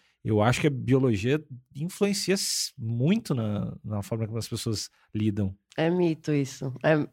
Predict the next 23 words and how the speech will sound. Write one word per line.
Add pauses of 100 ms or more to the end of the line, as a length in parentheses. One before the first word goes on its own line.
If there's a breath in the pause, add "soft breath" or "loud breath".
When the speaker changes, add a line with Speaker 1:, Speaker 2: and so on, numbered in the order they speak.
(140)
Speaker 2:
eu
entendo,
faz
muito
sentido. (640 loud breath)
Mas
é
um
mito. (320 soft breath)
Se
a
gente
pensar
na,
na,
na
construção
social
mesmo
de
papel
de
gênero.